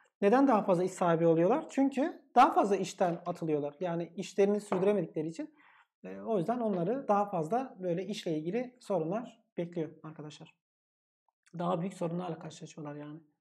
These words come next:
bu kişiler. Şimdi bir de <clears throat> dikkat eksikliği, hiperaktivite bozukluğunda bize diğer gelen şey ise şu oluyor. Mesela aslında tanımla ilgili bir sorun var bence. Dikkat eksikliği, hiperaktivite bozukluğu tanımı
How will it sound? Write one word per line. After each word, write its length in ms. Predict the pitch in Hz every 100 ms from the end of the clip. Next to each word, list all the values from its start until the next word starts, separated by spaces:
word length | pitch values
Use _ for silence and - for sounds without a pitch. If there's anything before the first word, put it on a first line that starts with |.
| -
bu 220 | 165 165
kişiler. 280 | - - 147 - _ _ - - - _
Şimdi 240 | - 294
bir 80 | 294
de 260 | 311 320 - 226 240 226 170
<clears throat> 460 | - - _ _ -
dikkat 260 | 214 285 285
eksikliği, 280 | 269 -
hiperaktivite 500 | 277 269 262 277 285
bozukluğunda 500 | 233 226 226 247 285
bize 420 | 233 226 262 202 185
diğer 280 | 254 247 247
gelen 300 | 220 226 247
şey 180 | 247 254
ise 160 | -
şu 160 | 339 277
oluyor. 260 | 202 226
Mesela 460 | 247 233 247 247 247 - _
aslında 320 | 240 233 302 311
tanımla 340 | 269 269 302
ilgili 260 | 220 165 165
bir 60 |
sorun 280 | - 175 165
var 180 | 165 156
bence. 260 | 170 240
Dikkat 280 | 285 - 254
eksikliği, 260 | 247 254 254
hiperaktivite 460 | 240 240 240 247
bozukluğu 380 | 208 214 214 247
tanımı 460 | - 220 220 247